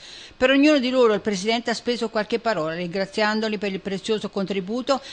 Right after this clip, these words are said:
che gli stessi hanno fornito nel corso dell'anno durante tutte le iniziative organizzate, anche nel duemilaquindici, e sono state moltissime.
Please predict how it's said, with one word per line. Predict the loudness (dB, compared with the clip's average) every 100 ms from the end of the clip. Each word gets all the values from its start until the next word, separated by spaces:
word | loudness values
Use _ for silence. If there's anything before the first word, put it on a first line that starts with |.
| -12
che | -4 -4
gli |
stessi | -4 -2 -2 0
hanno | -2
fornito | -2 -4 -4 -4 -2
nel | -2 -2
corso | -2 -2 -2
dell'anno | -4 0 0 0 -4
durante | -4 -6 -8
tutte | -8 -6
le | -4
iniziative | -4 -4 -6 -4 -6
organizzate, | -4 -4 -4 -2 -2 -2 -4
anche | -4 -6
nel | -6
duemilaquindici, | -6 -6 -6 -6 -6 -6 -8 -10 -12 -20 -20 -10
e |
sono | -4 -4 -4
state | -6 -4 -4
moltissime. | -6 -6 -8 -10 -8 -6 -6